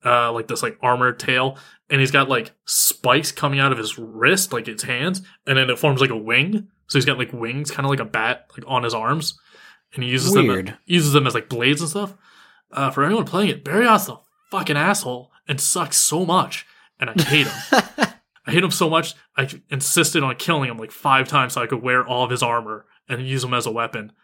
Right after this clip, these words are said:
Speaker 1: 'Cause when you kill him, you take off parts of him, you harvest them, and you, like,
Speaker 2: Yeah.
Speaker 1: you use their armor, make 'em into armor and stuff. And I hate him so much. He's so hard and annoying. And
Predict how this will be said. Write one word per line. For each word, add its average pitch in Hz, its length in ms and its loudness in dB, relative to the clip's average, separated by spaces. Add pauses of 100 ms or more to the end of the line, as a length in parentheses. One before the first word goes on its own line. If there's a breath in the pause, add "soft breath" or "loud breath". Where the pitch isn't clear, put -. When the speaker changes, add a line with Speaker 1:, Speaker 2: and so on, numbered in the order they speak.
(440)
Speaker 1:
'Cause 131 120 -4
when 135 100 2
you 139 60 2
kill 160 200 4
him, 131 60 0
you 120 60 -4
take - 180 0
off 120 140 -2
parts 131 260 0
of 113 80 -6
him, 110 100 -14
you 107 100 -12
harvest 120 360 -2
them, 151 240 -2 (160)
and 120 140 -8
you, 117 220 -12
like, 143 80 2
Speaker 2:
Yeah. 165 200 6
Speaker 1:
you 131 80 -4
use 123 140 -2
their 120 120 -2
armor, 113 420 -6 (100)
make 131 180 0
'em 131 80 -4
into 113 100 -6
armor 113 220 -6
and 113 100 -12
stuff. 117 200 -8
And 113 140 -16 (360 loud breath)
I 135 60 -6
hate 143 220 2
him 135 80 -6
so - 460 2
much. 151 340 -2 (140 loud breath)
He's 151 220 -2
so 208 300 4
hard 165 400 2 (200 loud breath)
and 139 160 -8
annoying. 147 520 4
And - 60 -20